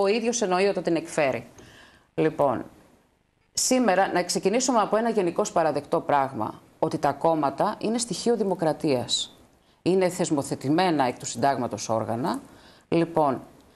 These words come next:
και εκπροσωπούν και αντιπροσωπεύουν συγκεκριμένα συμφέροντα και συγκεκριμένες κοινωνικές ομάδες.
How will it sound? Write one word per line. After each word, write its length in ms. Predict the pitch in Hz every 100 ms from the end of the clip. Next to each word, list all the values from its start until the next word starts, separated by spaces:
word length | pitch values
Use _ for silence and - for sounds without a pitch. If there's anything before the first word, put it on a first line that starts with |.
| _
και 100 | -
εκπροσωπούν 840 | 247 254 - 175 226 - 202 262
και 180 | 269 220 175 165 156 147 147 139
αντιπροσωπεύουν 600 | 143 160 160 160 165 226
συγκεκριμένα 540 | 240 - 160 160 180 208
συμφέροντα 500 | - 170 175 180 180
και 120 | -
συγκεκριμένες 500 | 165 - 151 156 165
κοινωνικές 440 | - 151 139 147 -
ομάδες. 640 | 131 123 - - - -